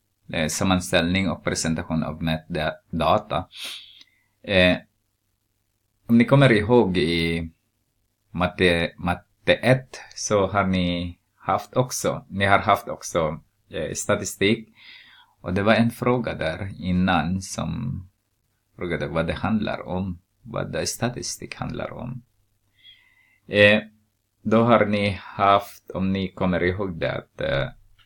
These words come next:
det första sidan i det där kapitlet handlar om att, eh, att samla in data. Och genom att, eh, skicka enkäter via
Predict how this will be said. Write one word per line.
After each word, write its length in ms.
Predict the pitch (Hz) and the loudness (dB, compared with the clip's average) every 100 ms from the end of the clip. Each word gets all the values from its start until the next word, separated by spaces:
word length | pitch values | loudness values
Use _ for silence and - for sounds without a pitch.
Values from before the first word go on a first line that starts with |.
| _ _ _ _ _ _ _ _ _ - | _ _ _ _ _ _ _ _ _ -14
det 60 | - | -4
första 360 | 107 - 92 | -2 0 0
sidan 460 | - 92 87 90 90 | 0 0 2 0 0
i 100 | 76 | -2
det 140 | 69 | -4
där 180 | 78 92 | 0 0
kapitlet 640 | - - 104 - 85 67 | 0 0 0 0 -2 -2
handlar 360 | 80 76 73 67 | -4 -4 -4 -4
om 220 | 73 73 | -6 -8
att, 400 | 67 - _ - | -8 -10 _ -6
eh, 200 | 71 - | -6 -6
att 100 | 78 | -8
samla 400 | - 82 80 67 | -4 -2 0 -2
in 200 | 80 85 | -4 -4
data. 520 | 78 64 - - - - _ _ _ - - - - - - - - - - - - - - - | -2 -2 -2 -2 -2 -6 _ _ _ -14 -12 -10 -6 -6 -6 -20 -20 -12 -10 -10 -12 -14 -18 -6
Och 80 | - | 2
genom 420 | 95 82 82 78 | 4 4 4 0
att, 360 | - 78 - - | -2 -8 -6 -2
eh, 320 | 76 65 58 - - _ - - _ _ | 0 -2 -4 -10 -18 _ -20 -20 _ _
skicka 380 | - 90 - 76 | -2 0 2 0
enkäter 560 | 85 - 78 69 80 | 0 0 -2 -2 -4
via 260 | 73 71 | -4 -4